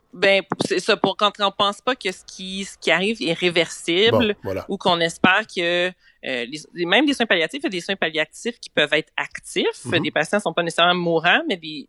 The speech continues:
Speaker 1: des soins palliatifs, donc vraiment, c'est le confort. On veut plus que le patient souffre en l'espoir que la maladie guérisse, par
Speaker 2: Ok,
Speaker 1: exemple.
Speaker 2: ok.
Speaker 1: Bon. Fait que ça, c'est le niveau de soins quatre. Après, bon, le niveau de soins, euh, deux, euh, trois, c'est,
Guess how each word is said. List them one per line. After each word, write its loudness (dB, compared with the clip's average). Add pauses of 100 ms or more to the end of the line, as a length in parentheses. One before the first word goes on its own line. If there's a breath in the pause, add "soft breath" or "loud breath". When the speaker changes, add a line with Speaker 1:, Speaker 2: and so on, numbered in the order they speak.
(160)
Speaker 1:
des -10
soins -8
palliatifs, -2
donc -2 (100)
vraiment, 2
c'est -4
le 0
confort. 2
On -4
veut -8
plus -12
que -6
le 2
patient -4
souffre -6
en 2
l'espoir 2 (380 soft breath)
que 2
la 0
maladie -2
guérisse, -8
par -8
Speaker 2:
Ok, -6
Speaker 1:
exemple. -4 (160)
Speaker 2:
ok. -4
Speaker 1:
Bon. 0 (640 loud breath)
Fait 2
que -4
ça, 2
c'est 2
le 2
niveau 2
de 4
soins -4
quatre. -2 (560 loud breath)
Après, 2
bon, 2
le 0
niveau -2
de 0
soins, 2 (120)
euh, 2
deux, 2
euh, 2
trois, 6 (140)
c'est, -4